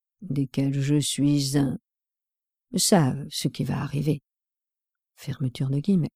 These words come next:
Ce qui allait arriver, selon Bonnivard, c'est qu'il serait la première victime immolée par le duc, et qu'il y en aurait bien d'autres.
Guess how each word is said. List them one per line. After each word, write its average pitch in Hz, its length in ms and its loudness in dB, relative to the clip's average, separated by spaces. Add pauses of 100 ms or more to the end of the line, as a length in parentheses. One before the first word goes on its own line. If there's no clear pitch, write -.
(1700)
Ce - 160 2
qui 220 180 6
allait 208 320 6
arriver, 185 380 6
selon 135 320 0
Bonnivard, 160 480 2 (580)
c'est 220 240 2
qu'il 214 160 2
serait 220 300 8
la 196 140 6
première 196 380 8
victime 190 520 6
immolée 151 380 6
par 139 200 0
le 143 100 2
duc, 143 380 -6 (680)
et 170 200 4
qu'il 151 200 0
y 147 100 4
en 143 100 6
aurait 139 240 4
bien 143 160 2
d'autres. - 380 -8